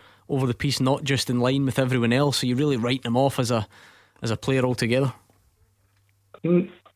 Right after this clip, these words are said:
Speaker 2: I can't, Celtic, I'm Gordon, yes. Uh, I don't know what big teams are gonna come in for, Chris, but, um, I can't wait to see what they are. I'll tell you that.
Speaker 1: Again, Alex, the age, I, I,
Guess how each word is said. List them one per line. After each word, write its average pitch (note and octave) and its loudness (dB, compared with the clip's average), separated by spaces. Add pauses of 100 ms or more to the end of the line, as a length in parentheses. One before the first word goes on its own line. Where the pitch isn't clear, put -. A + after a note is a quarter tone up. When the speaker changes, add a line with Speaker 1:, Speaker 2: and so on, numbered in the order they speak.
Speaker 2:
I - 0
can't, - 4 (100)
Celtic, D#3+ 6
I'm A#2+ 4
Gordon, B2 4 (120)
yes. G#2+ 4 (840)
Uh, A2+ 6 (880)
I A#2+ 4
don't D3+ 8
know D3+ 10
what A2+ 8
big G#2+ 4
teams A2+ 8
are G2 8
gonna G#2+ 6
come G2+ 6
in A#2+ 6
for, - 4
Chris, A#2+ 6 (180)
but, G#2+ 6
um, F#2+ 2 (640)
I - 4
can't A#2+ 8
wait G#2 6
to - 4 (100)
see G#2 8
what F#2 8
they G2+ 6
are. A2 4 (960)
I'll F#2 0
tell G#2+ 8
you G2 8
that. - 0 (1300)
Speaker 1:
Again, D#3 2
Alex, A2+ 2
the C#3 -2
age, C#3 0
I, B2 -2
I, B2 -2